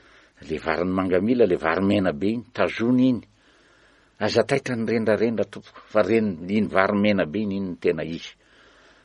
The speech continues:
Dia eo zany ny sotonako ny saina hoe, a, andao. Ary zay moa manana eritreritra zao amin'ny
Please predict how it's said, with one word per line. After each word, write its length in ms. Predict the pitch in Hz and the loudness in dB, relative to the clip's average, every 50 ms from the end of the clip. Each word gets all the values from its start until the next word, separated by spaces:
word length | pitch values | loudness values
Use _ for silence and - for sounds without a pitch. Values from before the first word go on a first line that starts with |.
| _ _ - | _ _ -6
Dia 300 | 73 69 69 65 67 65 | -4 -4 -2 -4 -6 -6
eo 300 | 65 76 95 120 139 131 | 0 6 8 8 8 8
zany 220 | 110 131 135 127 113 | 6 4 0 0 -2
ny 100 | 107 98 | -2 -4
sotonako 480 | - - - 98 90 85 80 - 87 | -6 -8 -6 -4 -4 -4 -6 -6 -8
ny 80 | 82 80 - | -10 -8 -6
saina 260 | - 90 90 92 92 | -4 -4 -2 0 0
hoe, 140 | 98 98 92 87 | 2 2 2 0
a, 80 | 82 - _ _ - - - - _ _ _ - 73 76 | -2 -6 _ _ -20 -20 -20 -20 _ _ _ -12 -10 -8
andao. 460 | 78 78 73 110 117 131 139 113 - - _ _ _ _ _ _ _ _ _ _ _ _ _ _ _ _ - | -8 0 4 6 6 8 6 4 2 -6 _ _ _ _ _ _ _ _ _ _ _ _ _ _ _ _ -16
Ary 120 | - - - | -16 -8 -4
zay 100 | 90 107 | 0 2
moa 240 | 127 135 131 120 110 | 2 2 2 2 0
manana 240 | 107 101 98 92 90 | 0 0 0 2 2
eritreritra 560 | 92 92 87 - - 139 135 - - - - | 2 2 0 0 0 0 0 0 0 -2 -2
zao 240 | - 107 120 120 104 | 0 0 0 0 0
amin'ny 400 | 92 90 87 87 85 85 85 | -2 -2 -4 -4 -6 -6 -8